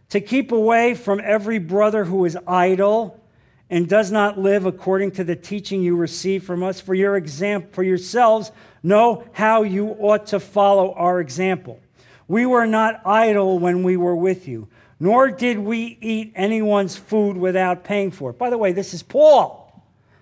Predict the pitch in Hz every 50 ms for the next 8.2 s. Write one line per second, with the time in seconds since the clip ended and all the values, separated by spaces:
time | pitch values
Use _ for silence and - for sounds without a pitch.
0 | _ - 202 185 143 - 233 262 277 254 226 - - 220 180 208 240 262 262 196
1 | 196 202 202 190 196 - 196 202 196 180 208 214 - - 226 220 214 214 214 226
2 | 247 254 254 226 180 139 - - - - _ _ - 185 170 196 226 233 240 226
3 | 202 214 226 214 208 208 214 220 220 226 214 202 214 214 208 208 196 - - 240
4 | 233 240 - 214 - - 196 - - - 226 226 220 - - 185 156 180 180 185
5 | 190 202 190 196 - - - 214 - - - 165 147 139 - - _ _ _ _
6 | _ _ _ _ _ - 190 190 190 220 262 240 - - - 226 233 254 254 240
7 | 208 190 - - 185 175 180 - 190 202 214 196 - - 185 170 - - 196 208
8 | 220 240 214